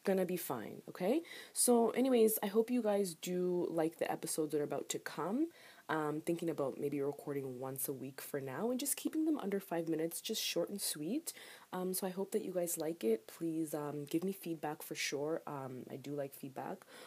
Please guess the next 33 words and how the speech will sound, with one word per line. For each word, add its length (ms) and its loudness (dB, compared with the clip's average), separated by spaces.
Always 220 6
trying 180 -2
to 60 0
make 160 2
sure, 160 -2
again, 380 -2
that 100 -2
I'm 180 -2
adding 260 -2
value 500 -2
to 120 -6
you 80 -2
guys' 320 -2
life. 260 -2
I 60 -2
mean, 200 -2
if 100 -6
I'm 80 -4
putting 220 -2
out 120 -4
content 440 -6
and 60 -10
it's 140 -2
not 160 -8
doing 200 -4
anything 220 -6
for 140 -10
anybody, 320 -6
then 160 -6
what's 220 -6
the 80 -12
point, 340 -12
right? 260 0